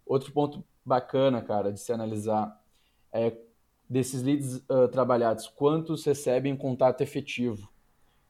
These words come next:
Eu digo isso porque não vale de nada, ah, digamos, o S D R abrir cem leads por semana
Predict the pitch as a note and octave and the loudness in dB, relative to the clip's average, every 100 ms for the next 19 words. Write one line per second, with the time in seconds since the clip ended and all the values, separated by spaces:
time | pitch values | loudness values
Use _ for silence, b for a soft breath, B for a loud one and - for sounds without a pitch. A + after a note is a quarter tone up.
0 | _ G#2+ B2 B2 C#3 C#3 - B2 - C3+ | _ -8 -4 -2 -2 -4 -8 -8 0 2
1 | C3 B2 - - B2+ C3 C#3 C#3+ D3 C#3+ | 2 0 -8 -8 4 6 6 2 -2 2
2 | C3 A#2 A2 - _ _ _ A2+ A2 A2 | 2 2 -4 -6 _ _ _ -4 -2 -2
3 | A#2 A#2 A#2+ A#2 - B2 A#2+ A#2 A2 A2+ | -4 -2 0 0 0 0 2 2 0 -4
4 | A#2+ A2+ A#2+ B2 - D3 D3 C3+ C3 C3+ | -4 -2 0 -2 -2 -2 0 2 0 -2
5 | - A#2 - A2+ B2 D3+ A2 - | -10 -6 -4 -2 -2 -2 -4 -6